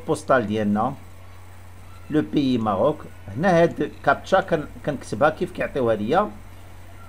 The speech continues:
باش يعرفوا بأنه ماشي روبو اللي كيعمر، سي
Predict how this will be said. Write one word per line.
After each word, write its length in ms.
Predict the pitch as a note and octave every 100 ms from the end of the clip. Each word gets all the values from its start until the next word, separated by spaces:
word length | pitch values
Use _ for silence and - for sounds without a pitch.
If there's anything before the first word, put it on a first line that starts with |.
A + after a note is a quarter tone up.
| - -
باش 160 | B2+
يعرفوا 340 | C3 B2 - E3
بأنه 500 | D3 C3+ C3+ B2+ C3
ماشي 260 | A#2 -
روبو 340 | E3+ C3+ A2+ D3+
اللي 100 | C3
كيعمر، 520 | A2 G2 A#2+ E3 D#3+
سي 280 | - B2